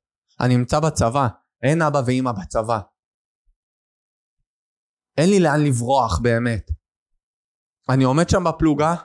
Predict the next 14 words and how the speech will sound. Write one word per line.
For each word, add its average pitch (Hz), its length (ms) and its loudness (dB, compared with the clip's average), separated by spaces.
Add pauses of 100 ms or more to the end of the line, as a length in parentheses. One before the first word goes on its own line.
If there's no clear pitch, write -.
(100)
ואני 123 200 0
לא 190 60 4
אשכח 170 440 -2
את 147 60 0
זה, 131 80 2
אני 117 80 2
עומד 156 420 0
שם 147 180 0
במרכז 123 600 0
פלוגה 131 380 0
שאני 113 340 -2
עם 113 140 -4
ראש 156 180 -2
כפוף, 160 420 -2